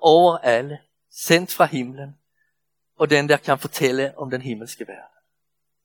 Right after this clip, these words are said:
Han er Israels kærlige Gud, brudgommen, som de lever i pagt med. Han har Helligånden i fuldt mål.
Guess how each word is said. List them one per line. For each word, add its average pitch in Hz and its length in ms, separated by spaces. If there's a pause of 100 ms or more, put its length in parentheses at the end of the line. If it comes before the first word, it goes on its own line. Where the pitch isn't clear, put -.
(560)
Han 135 160
er 147 60 (120)
Israels 180 580
kærlige 147 500
Gud, 131 400 (260)
brudgommen, 147 720 (600)
som 139 160
de 143 80
lever 143 320
i - 20
pagt - 460
med. 107 140 (1200)
Han 139 140
har 143 60
Helligånden 151 520
i 135 60
fuldt 131 400
mål. 110 260